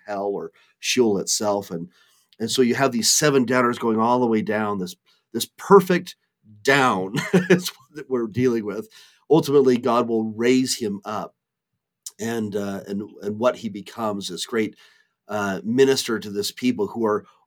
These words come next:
ultimately the down of all people, who, uh, turn themselves around. In the King James, who are overcome, better translation, that they turn around and they, they turn back to God. And boy, this is a story of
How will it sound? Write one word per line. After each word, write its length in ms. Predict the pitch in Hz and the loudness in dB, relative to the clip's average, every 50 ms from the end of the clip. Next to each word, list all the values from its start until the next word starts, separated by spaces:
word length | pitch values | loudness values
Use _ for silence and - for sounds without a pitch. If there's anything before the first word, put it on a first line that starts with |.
| - - | 4 6
ultimately 640 | 113 175 175 180 131 120 104 98 104 104 107 107 110 | 6 6 6 4 0 -2 0 2 2 0 0 0 -2
the 240 | 104 110 104 123 120 | -6 -6 -6 -6 -4
down 340 | 101 135 123 127 127 123 | 0 2 2 4 4 2
of 140 | 117 107 101 | 0 0 0
all 200 | 110 104 101 95 | 0 0 0 -2
people, 600 | 95 - - 123 123 120 - 90 82 92 92 - _ _ | -6 -6 -2 -2 -2 -2 -4 -10 -10 -10 -12 -14 _ _
who, 220 | - 117 113 107 | -10 -6 -4 -4
uh, 100 | 107 104 - 107 104 - | -4 -4 -8 -12 -16 -12
turn 260 | - - 139 135 123 | -4 2 2 4 4
themselves 380 | 127 123 120 - 110 107 104 107 | 2 0 -2 -4 -6 -6 -4 -2
around. 420 | 113 113 120 135 135 117 107 107 - - - | -2 0 0 0 0 -2 -4 -6 -10 -14 -6
In 60 | 110 | -4
the 60 | 123 123 | -4 -2
King 240 | - 147 139 131 | 0 0 0 0
James, 320 | 120 123 127 120 123 123 123 | 2 2 2 2 2 0 0
who 140 | - 123 113 | 0 0 -2
are 120 | 107 - - | 0 2 6
overcome, 680 | 131 139 117 120 113 113 - - 139 123 110 113 104 _ _ _ _ _ | 6 6 6 4 -2 -4 -4 -2 -2 -2 -2 -2 -6 _ _ _ _ _
better 380 | 117 113 104 131 127 123 127 | _ -4 0 2 2 2 2
translation, 640 | 120 - - 113 110 110 - 113 104 104 - 135 117 110 | 0 -2 -4 -4 -4 -4 -2 -4 -4 -2 -2 -4 -6 -8
that 140 | 104 104 | -8 -4
they 220 | 107 107 107 110 - _ _ _ _ - | -4 -4 -4 -4 -6 _ _ _ _ -12
turn 380 | - - - - 151 151 147 131 | -10 -8 -2 2 4 4 6 6
around 640 | 117 110 104 110 110 113 113 104 92 90 85 87 | 4 2 2 0 0 0 0 -2 -2 -4 -4 -6
and 120 | 95 92 95 | -8 -8 -6
they, 140 | 98 98 - _ _ _ - | -6 -8 -8 _ _ _ -6
they 100 | 110 110 | -6 -6
turn 300 | - - 151 139 120 101 | -4 2 2 2 2 4
back 300 | 107 107 107 110 - - | 2 0 0 0 -4 -10
to 120 | - 110 | -10 -10
God. 460 | 90 90 98 98 104 101 92 90 90 87 | -8 -6 -6 -4 -2 -2 -2 -2 -2 -4
And 180 | 85 90 - - _ _ _ _ _ _ | -6 -8 -8 -14 _ _ _ _ _ _
boy, 200 | - 147 156 127 | 2 4 4 6
this 220 | 117 135 180 - - | 6 4 2 4 2
is 120 | 151 143 | 2 2
a 80 | 127 104 | 0 0
story 460 | - - - - 120 120 120 110 101 | 0 -2 -4 -2 -2 0 2 2 2
of 180 | 98 90 90 | 0 -2 -6